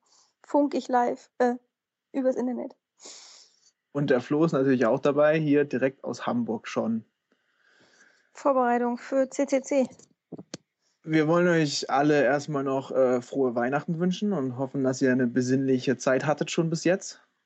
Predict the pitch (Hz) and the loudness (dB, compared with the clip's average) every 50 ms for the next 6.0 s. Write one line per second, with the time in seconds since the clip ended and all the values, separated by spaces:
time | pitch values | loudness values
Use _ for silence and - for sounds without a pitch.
0 | _ _ _ _ _ _ _ - 277 254 262 247 - 277 254 254 247 262 262 247 | _ _ _ _ _ _ _ -10 -8 -8 -8 -8 -6 -6 -4 -4 -4 -6 -6 -6
1 | 240 240 233 233 254 277 269 _ - 311 339 - _ _ _ _ _ _ _ _ | -6 -6 -4 -4 -6 -8 -8 _ -12 -12 -12 -12 _ _ _ _ _ _ _ _
2 | _ _ _ _ - - 143 139 135 127 - 127 127 131 - - 135 135 131 127 | _ _ _ _ -10 -4 -2 0 0 2 2 2 2 2 0 0 0 2 0 0
3 | - - _ _ _ - 139 139 139 - - 135 120 127 123 127 135 143 143 - | -2 -4 _ _ _ 0 2 2 2 0 -2 -2 2 2 2 4 2 0 -2 -2
4 | - - 175 190 220 - - - _ _ _ _ _ _ _ _ - - 131 127 | -2 0 0 0 0 -4 -6 -14 _ _ _ _ _ _ _ _ -10 -8 -6 -6
5 | - - - - 135 135 123 - 120 120 117 113 - - 131 139 165 214 - | -8 -8 -4 -2 -2 -2 -2 -2 -4 -6 -6 -8 -8 -6 -4 -4 -4 -6 -8